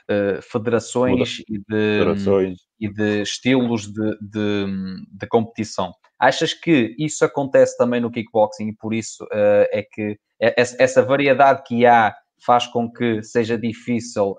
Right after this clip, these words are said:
Speaker 1: eh, se calhar passar a mensagem e, e passar, eh, o, sei lá, uma transmissão porque não, não podem passar tudo, se calhar não, não vão passar aquela porque senão tinham que passar, eh,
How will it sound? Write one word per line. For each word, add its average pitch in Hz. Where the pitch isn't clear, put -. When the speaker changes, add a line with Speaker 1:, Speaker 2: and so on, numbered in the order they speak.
Speaker 1:
eh, 107
se -
calhar 110
passar 110
a 107
mensagem 107
e, 104
e 107
passar, 107
eh, 107
o, 98
sei -
lá, 104
uma 104
transmissão 107
porque -
não, 110
não 113
podem 113
passar 107
tudo, 117
se -
calhar 113
não, 113
não 113
vão 113
passar 117
aquela 110
porque -
senão 110
tinham 110
que -
passar, 107
eh, 104